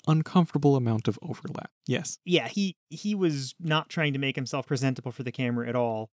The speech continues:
Speaker 1: Maybe he thought he was.
Speaker 2: Oh, goodness.
Speaker 1: Uh-huh. Ever think of that?
Speaker 2: No, no, I didn't think of that. <laughs> I
Speaker 1: <laughs>
Speaker 2: fucking didn't. I just, I was taking him at face value when he said he doesn't care what other people think.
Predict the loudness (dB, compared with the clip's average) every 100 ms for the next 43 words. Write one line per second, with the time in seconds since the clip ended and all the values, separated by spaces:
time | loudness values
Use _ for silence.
0 | -10 0 4 8 10 10 8 6 6 4
1 | 2 -4 -8 _ -10 -6 -4 -2 -2 -4
2 | -6 -10 2 6 6 4 _ -2 2 6
3 | 6 6 4 -4 -8 -6 0 0 0 -4
4 | -2 0 2 8 8 8 4 6 4 6
5 | 4 4 4 4 6 4 6 6 6 4
6 | 4 0 _ _ -2 0 0 -6 _ 2
7 | 4 4 6 6 6 -2 -2 -2 -2 2
8 | 2 2 -2 -4 -4 -2 -2 -4 -6 -4
9 | -2 0 -4 -4 -8 -10 -14 -16